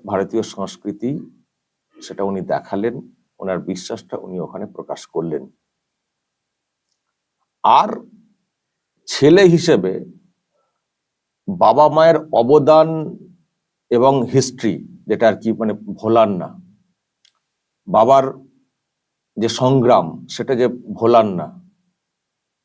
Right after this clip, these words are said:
সেটা কিন্তু সেনেটে বসে বললেন। পরিবারের অবদান, পরিবারের ব্যাপার স্যাপার, সে,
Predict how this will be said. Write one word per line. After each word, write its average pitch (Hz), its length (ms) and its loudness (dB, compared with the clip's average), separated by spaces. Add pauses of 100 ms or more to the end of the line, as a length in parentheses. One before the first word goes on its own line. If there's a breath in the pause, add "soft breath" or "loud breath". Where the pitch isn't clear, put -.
(220)
সেটা 110 260 -6
কিন্তু 92 680 -4 (260)
সেনেটে 98 400 -6
বসে 87 440 -4 (500)
বললেন। 90 540 -8 (340)
পরিবারের 104 440 -2
অবদান, 90 560 -4
পরিবারের 90 460 -6
ব্যাপার 87 260 -12
স্যাপার, 87 260 -18
সে, 90 180 -16